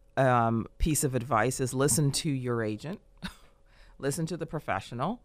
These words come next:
who's, who's watching everything in the marketplace. Um, listen to their recommendations. Um, I can't, um, overestimate the importance of pricing, pricing appropriately, not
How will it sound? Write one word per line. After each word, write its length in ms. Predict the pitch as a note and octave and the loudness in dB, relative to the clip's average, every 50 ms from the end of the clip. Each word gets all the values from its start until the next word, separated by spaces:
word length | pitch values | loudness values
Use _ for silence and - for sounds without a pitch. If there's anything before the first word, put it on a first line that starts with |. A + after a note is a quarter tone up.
| - - | -14 -10
who's, 300 | D#3 C#3+ C3 B2+ B2 B2 | -8 -6 -6 -6 -6 -8
who's 260 | C#3+ D#3 C3+ B2+ A#2+ B2+ | -6 -6 -6 -6 -6 -8
watching 840 | B2 A#2 A#2 A#2+ B2 A#2 A#2+ B2+ - - - D3 C#3 D3+ D#3 - - | -10 -12 -8 -2 0 0 0 0 -2 -6 -6 -4 -2 -2 -4 -4 -2
everything 520 | C3+ C3 C3 - C#3+ C#3 - D#3+ C#3+ D3 C#3 | -4 -4 -4 -2 -6 -6 -4 -4 -4 -2 -2
in 100 | C3+ C3+ | -2 -4
the 80 | C3 | -4
marketplace. 800 | B2+ B2 B2 - - C3 - - - G2 - F3+ B3+ - - - - - - - - - - - - | -4 -4 -4 -4 -6 -10 -16 -10 -8 -6 -6 -6 -8 -10 -12 -18 -20 -20 -20 -20 -20 -20 -18 -8 0
Um, 260 | C3 C3 C3 C3 C3 | 2 2 4 2 2
listen 280 | C3+ D3 C#3 - D3+ | 0 -2 -2 -2 -6
to 80 | - C#3+ | -6 -4
their 160 | D#3 C#3 C3 | -4 -4 -2
recommendations. 1040 | B2+ A#2+ A#2+ - D3+ C#3+ C#3+ C#3+ C#3 C3+ A#2+ A#2+ - - D3 E3+ G#3 A#3 - - - _ - | 0 -2 -4 -4 -6 -10 -8 -8 -8 -8 -8 -10 -10 -12 -10 -8 -8 -8 -10 -12 -16 _ -10
Um, 380 | B2 B2+ A#2+ A#2 A2+ A2 - - | -8 -6 -4 -4 -4 -6 -8 -10
I 120 | G#2+ B2 | -12 -12
can't, 380 | C3 - - - D#3 C#3+ C3 C3 - - - - | -14 -14 -14 -12 -8 -8 -8 -10 -12 -20 -18 -14
um, 440 | A2+ A#2+ B2 A#2+ B2 B2 B2+ C3 - _ _ _ _ - - - - - - _ _ - | -14 -12 -12 -12 -10 -12 -12 -14 -16 _ _ _ _ -20 -20 -20 -20 -20 -20 _ _ -6
overestimate 760 | - D3+ D3 E3 D#3 C#3 C#3+ - - - C3+ C3+ C#3+ D3 - | -6 -4 0 2 2 2 2 2 -2 -6 -4 -4 -4 -6 -6
the 80 | D#3 C#3+ | -6 -6
importance 800 | C3 B2 - - C#3+ B2 - - C#3+ E3 G#3+ - - - - - _ _ _ - | -6 -6 -6 -4 -4 -4 -4 -4 -8 -12 -12 -10 -12 -12 -14 -14 _ _ _ -6
of 160 | C#3 C3 - | -6 -6 -6
pricing, 500 | - - A#2+ G#2 A#2 - - C3 E3+ A3 | -8 -8 -8 -8 -8 -8 -12 -12 -12 -12
pricing 380 | G#3 - A2 G#2+ B2 - B2 B2+ | -10 -8 -8 -8 -8 -8 -10 -12
appropriately, 680 | A2+ - - B2+ B2+ B2+ - - - - A#2 C3 C3 B2+ C3+ C3 - - | -12 -8 -6 -6 -6 -6 -8 -12 -12 -10 -10 -10 -10 -10 -12 -12 -12 -4
not 240 | C#3+ D3+ D3+ - | 0 0 0 0